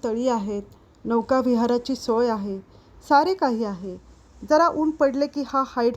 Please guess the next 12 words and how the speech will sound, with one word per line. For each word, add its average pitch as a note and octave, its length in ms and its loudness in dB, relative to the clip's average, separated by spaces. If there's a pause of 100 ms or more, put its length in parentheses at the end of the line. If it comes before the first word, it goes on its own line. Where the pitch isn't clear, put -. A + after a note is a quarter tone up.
पार्क A3+ 260 -4
मार्ग G#3 300 -6 (100)
माणसांनी A3+ 520 -2
फुलून A3+ 440 -2
जातो. F#3+ 420 -4 (540)
आरामखुर्च्या A#3+ 680 0
भाड्याने A3+ 420 -2
घेऊन A3 320 -2 (420)
माणसे B3+ 340 2
शांतपणे D4 680 0
बसलेली A3+ 500 -2
असतात G3+ 400 -4